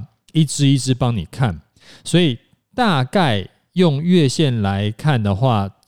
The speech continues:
呃，就是不会偏差到哪里去。如果你只要跌破月线，你出场，基本上除非你买的是那种每天涨停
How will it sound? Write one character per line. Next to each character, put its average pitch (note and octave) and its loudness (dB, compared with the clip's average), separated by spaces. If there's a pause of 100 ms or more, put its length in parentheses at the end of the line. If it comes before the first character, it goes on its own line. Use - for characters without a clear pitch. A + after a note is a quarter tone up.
(180)
呃， G#2 -2
就 A2+ 0
是 A2+ 0 (220)
不 G#2+ -4
会 C#3+ 4
偏 B2 -2
差 A#2 -2
到 A2 -2
哪 F2+ -4
里 F2+ -6
去。 - -8 (300)
如 D3+ 4
果 F#3 6
你 F#3 2
只 E3 2
要 D#3 4
跌 C3 2
破 F3 4
月 F3 4
线， B2 0
你 - -8
出 B2 0
场， F2+ -2 (600)
基 G#3 -2
本 B2+ 2
上 B2 0
除 C3 0
非 E3+ 2
你 E3+ 4
买 B2 0
的 G2+ 2
是 C#3 -2
那 C#3 2
种 F#2 -2
每 A2 0
天 E3 2
涨 A#2+ 0
停 C3+ 0